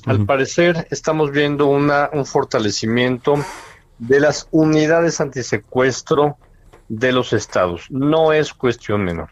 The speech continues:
Speaker 1: Eh, se redujo el robo a casa habitación, normal en pandemia, la gente está en pan-, la, la gente está dentro de su casa y no es objeto de los delincuentes que se aprovechan de la oportunidad.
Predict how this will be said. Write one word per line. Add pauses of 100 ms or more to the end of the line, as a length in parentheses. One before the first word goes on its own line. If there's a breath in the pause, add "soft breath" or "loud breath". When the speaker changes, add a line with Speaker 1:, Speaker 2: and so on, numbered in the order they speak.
(1500 loud breath)
Speaker 1:
Eh,
se
redujo
el
robo
a
casa
habitación, (260)
normal
en
pandemia,
la
gente
está
en
pan-, (140)
la,
la
gente
está
dentro
de
su
casa (500 soft breath)
y
no
es
objeto (300)
de
los
delincuentes
que
se
aprovechan
de
la
oportunidad.